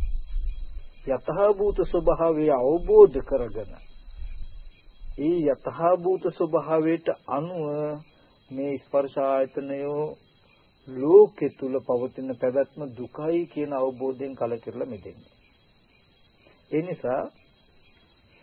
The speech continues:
බුදුරජාණන් වහන්සේ දේශනා කළේ සත්‍ය අවබෝධයක්. බුදුරජාණන් වහන්සේගේ අදහසක්වත් දේශනා කළා නෙමෙයි. නිවන් දකින්නවා කියලා භාවනා කරනවා කියලා වෙන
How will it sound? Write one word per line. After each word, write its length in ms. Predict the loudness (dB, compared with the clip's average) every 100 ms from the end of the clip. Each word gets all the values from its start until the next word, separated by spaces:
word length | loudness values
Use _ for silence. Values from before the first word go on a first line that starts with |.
| -20 _
බුදුරජාණන් 720 | _ -6 -2 2 4 2 -2 -6
වහන්සේ 440 | -6 -6 -6 -8
දේශනා 520 | -6 -6 -8 -8 -8
කළේ 300 | -6 -8 -8
සත්‍ය 500 | -10 -6 -6 -6 -4 0
අවබෝධයක්. 720 | 0 -4 -12 -10 -8 -8 -10 _ -20 -20 _ -20 -20 -10 -10 -8
බුදුරජාණන් 680 | -8 -4 -2 0 -2 -2
වහන්සේගේ 560 | -4 -4 -4 -4 0 2
අදහසක්වත් 640 | 2 0 -2 -4 -2 -2
දේශනා 420 | -2 -8 -8 -10 -10
කළා 280 | -8 -8
නෙමෙයි. 300 | -8 -12 -14 -18 -20 -20 -20 -14 -12 -10 -10 -8 -8 -8 -8 -8 -6
නිවන් 380 | -4 0 0 0
දකින්නවා 500 | -2 -4 -4 -2 -2
කියලා 340 | -2 0 0
භාවනා 500 | 0 -4 -4 -4 -4 -4
කරනවා 380 | -6 -6 -6
කියලා 260 | -6 -4 -4
වෙන 160 | -4